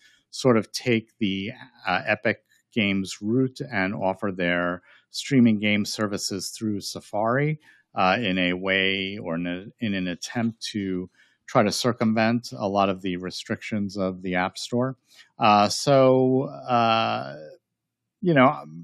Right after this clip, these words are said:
perhaps for, uh, a, a lot of the smaller developers, this makes their life a little easier, and that's certainly, uh, a win for the developer community.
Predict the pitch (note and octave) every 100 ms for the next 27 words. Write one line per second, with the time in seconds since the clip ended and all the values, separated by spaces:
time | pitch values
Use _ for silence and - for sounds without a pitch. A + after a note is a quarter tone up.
0 | - D3 D3 E3+ - - - C3+ B2+ A#2+
1 | A#2+ G#2+ - _ - G#2+ G2+ F#2+ G2 -
2 | A2 A2+ A2 A2+ A2 G#2 - B2 G#2+ A2+
3 | G#2 G2 G#2 G#2+ - A2 F#2+ G2 - G#2
4 | F#2+ - G2 F#2+ F#2 - F#2+ G2 G2+ B2
5 | A#2+ - C#2 C#2+ C#2+ F2 F2 F2 - -
6 | - G#2+ F#2+ - A2+ B2 F#2+ F#2+ F#2+ G2+
7 | A#2 A2+ G2 A2 G2 F#2+ G2 G2+ - F#2
8 | E2+ F#2 G2 G#2+ G#2 A#2 A2 A2+ A#2